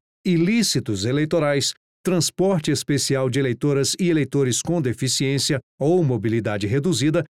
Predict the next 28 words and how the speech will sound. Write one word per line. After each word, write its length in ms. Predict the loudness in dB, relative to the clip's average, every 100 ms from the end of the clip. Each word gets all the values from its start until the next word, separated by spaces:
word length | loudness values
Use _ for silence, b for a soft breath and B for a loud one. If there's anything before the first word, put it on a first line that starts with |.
| -2
e 120 | 0
a 80 | 0
consolidação 880 | 0 0 0 0 0 -2 -2 -2 0
das 220 | 0 0
normas 440 | -2 0 0 0
voltadas 640 | 0 -2 0 -2 -2 -2 -2
às 140 | -4 -4
cidadãs 720 | -2 0 0 0 0 0 -2 -8 _
e 80 | 0
aos 200 | 0 0
cidadãos. 680 | 0 0 0 -2 -2 -6 -10 _ _ _ _ _ _ _ -6
Este 420 | -4 -2 0 0
ano 200 | 2 -2
foram 300 | 0 0 2
realizadas 640 | 0 0 0 -2 -2 -2 -4
quatro 480 | -2 -2 -2 0 0
audiências 520 | 0 0 0 -2 -4
públicas 600 | 0 0 0 -2 -4 -2
que 100 | 0
receberam 500 | 0 0 0 0 -2
sugestões 680 | -2 -2 0 -2 -2 -2 -4 -8 _
para 260 | -2 0
a 20 | -2
atualização 680 | -2 0 2 0 0 0
das 220 | 0 0
regras 440 | 0 0 0 0 0
das 200 | 0 0
eleições, 600 | 0 0 0 -2 -2